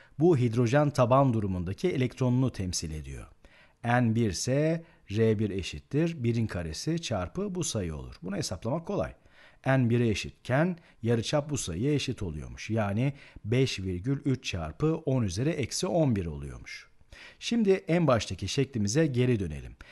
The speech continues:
ve ben de size bu sayının neden önemli olduğunu göstereyim.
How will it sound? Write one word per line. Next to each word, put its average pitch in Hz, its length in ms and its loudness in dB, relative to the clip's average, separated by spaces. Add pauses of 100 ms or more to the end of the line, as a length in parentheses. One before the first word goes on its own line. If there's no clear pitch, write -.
(160)
ve 139 200 4
ben 165 220 4
de 131 140 2
size 127 320 0
bu 156 80 0
sayının 131 520 0
neden 147 320 4
önemli 131 400 4
olduğunu 90 440 2
göstereyim. 107 540 -12